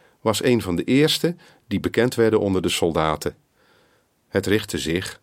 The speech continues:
naast op God, ook op de jongens in de eigen compagnie of loopgraaf.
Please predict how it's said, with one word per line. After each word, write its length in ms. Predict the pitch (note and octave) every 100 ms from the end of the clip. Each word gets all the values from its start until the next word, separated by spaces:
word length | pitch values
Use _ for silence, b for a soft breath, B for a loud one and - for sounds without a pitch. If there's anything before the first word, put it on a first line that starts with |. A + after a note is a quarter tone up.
| -
naast 340 | F#2 E2 -
op 140 | D2+
God, 400 | - - G2+ - - b b b
ook 220 | - E3+ -
op 140 | G2
de 100 | F2
jongens 440 | E2 E2 B2 - _
in 160 | G#2 F2+
de 80 |
eigen 320 | F#2+ D3+ D#3 C3+
compagnie 640 | G#2 F2+ E2 E2+ C#3 F3 b b
of 140 | - A2
loopgraaf. 720 | B2+ D3 - F2 E2 -